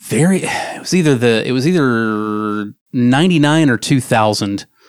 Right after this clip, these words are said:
I thought that I had been hacked one night because, you know, this machine sit in my living room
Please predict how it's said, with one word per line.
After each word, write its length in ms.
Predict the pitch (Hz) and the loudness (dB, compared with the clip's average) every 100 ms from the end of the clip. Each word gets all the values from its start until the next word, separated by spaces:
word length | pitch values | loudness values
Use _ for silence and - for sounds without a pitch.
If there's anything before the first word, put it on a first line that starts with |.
| _ - _ _ _ | _ -20 _ _ _
I 320 | - 147 151 139 | -2 0 2 0
thought 340 | - 139 131 | 2 2 4
that 100 | 127 | 2
I 120 | 127 | 2
had 160 | 120 117 | 2 2
been 120 | 117 | 0
hacked 360 | 107 120 107 113 | 2 0 -2 -2
one 180 | 104 | -2
night 260 | 101 101 - | -2 -4 -6
because, 360 | 113 120 110 120 | -2 0 2 2
you 60 | |
know, 60 | 113 | 0
this 160 | 110 | 0
machine 340 | 135 120 139 123 | -2 0 2 2
sit 200 | - 156 | 0 0
in 80 | 151 | 2
my 100 | 135 | 2
living 280 | 120 110 | 2 2
room 340 | 107 107 104 | 2 0 0